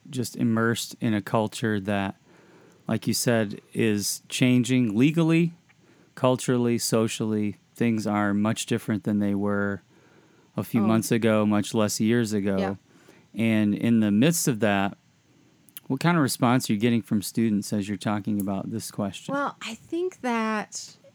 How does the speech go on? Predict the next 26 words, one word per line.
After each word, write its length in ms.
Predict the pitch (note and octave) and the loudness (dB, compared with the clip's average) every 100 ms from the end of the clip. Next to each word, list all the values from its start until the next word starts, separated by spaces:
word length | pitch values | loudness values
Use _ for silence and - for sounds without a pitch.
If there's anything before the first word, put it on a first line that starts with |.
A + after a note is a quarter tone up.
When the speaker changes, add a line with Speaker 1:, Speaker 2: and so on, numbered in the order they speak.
| - | -8
Speaker 2:
you 200 | A3 B3 | -4 -2
are 100 | A3+ | -2
more 280 | A#3 C4+ D4+ | -2 -2 -2
likely 380 | B3 A3+ A3 | -2 -2 -4
to 440 | F#3+ - F#3+ F#3 F#3 | -4 -2 0 0 -2
have 380 | F#3+ G3+ F#3+ F#3+ - | -4 -4 -4 -6 -8
real 260 | F#3+ G#3 | -6 -6
conversations 680 | G#3 A3 F#3+ F3+ F#3+ F3+ F#3+ | -6 -6 -6 -6 -6 -6 -6
with 120 | F3 E3+ | -6 -8
students 540 | - F#3+ F3+ - - - | -6 -6 -6 -8 -12 -8
in 240 | F#3+ F3 - | -6 -6 -8
much 380 | F#3+ F#3 - - | -6 -6 -8 -12
smaller 400 | G3+ F3+ F3+ F#3 | -8 -6 -6 -8
settings, 600 | - F3+ F3 E3+ E3+ E3+ - | -8 -8 -6 -6 -6 -8 -10
real 400 | F#3+ G3+ A3 F#3 | -8 -4 -2 -2
conversations. 1040 | F3 - - F3+ - F#3+ - F#3+ F#3+ - - _ _ _ _ - | -4 -12 -10 -12 -12 -14 -14 -12 -12 -14 -18 _ _ _ _ -10
So 580 | - - G#3+ G#3 G#3 G3+ | -6 -4 -2 0 -2 -4
students 420 | - C#4+ D#4 D4 | -6 -8 -6 -6
are 140 | B3+ | -4
willing 320 | G#3 G#3 G#3 | -4 -2 -4
to 120 | G3+ - | -4 -6
take 240 | A3 G3+ | -6 -6
it 60 | G#3+ | -4
all 260 | G3+ G3+ | -4 -6
in, 440 | - F3 F3 F#3+ A3 _ _ _ - | -6 -4 -4 -4 -8 _ _ _ -14
but 340 | F#3 G3 F#3+ | -8 -2 -2